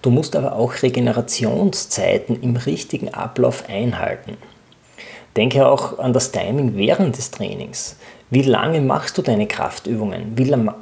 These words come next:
lange machst du die Pausen dazwischen? Welche Trainingsmethode wählst du? Die Dauermethode, die, die Intervallmethode? Und wie wählst du die Intensitäten dabei? Das richtige Timing ist eigentlich für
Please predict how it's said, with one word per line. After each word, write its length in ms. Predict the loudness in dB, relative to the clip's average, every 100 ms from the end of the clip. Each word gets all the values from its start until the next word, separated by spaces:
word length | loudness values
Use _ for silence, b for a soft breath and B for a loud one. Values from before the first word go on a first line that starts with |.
| -6
lange 400 | -2 0 2 4
machst 260 | 4 2 -2
du 40 |
die 140 | -4
Pausen 420 | -2 -2 0 0 2
dazwischen? 680 | 0 0 0 0 -2 -6 -10 -18 _ _ B B B B B B
Welche 340 | 0 2 2 0
Trainingsmethode 840 | 2 4 4 4 0 2 2 0
wählst 260 | 0 -4 -6
du? 60 |
Die 180 | -6 -6
Dauermethode, 800 | -2 4 4 2 0 0 2 2
die, 300 | 0 -6 -10
die 180 | -10 -10
Intervallmethode? 1160 | -10 -8 -6 -2 0 2 2 2 4 4 4 0 -8 -20 _ _ _ -20 -20 -16 -2
Und 360 | 0 0 -2 0
wie 320 | 0 0 -2
wählst 360 | -2 -2 -2 -8
du 40 |
die 160 | -6 -6
Intensitäten 720 | -2 -2 -2 -2 -2 0 -2
dabei? 360 | -2 -4 -6 -8 -14 _ B B B B B
Das 200 | 0 2
richtige 340 | 2 2 0
Timing 400 | 0 -2 0 2
ist 140 | 2 4
eigentlich 320 | 4 2 -2
für 160 | -4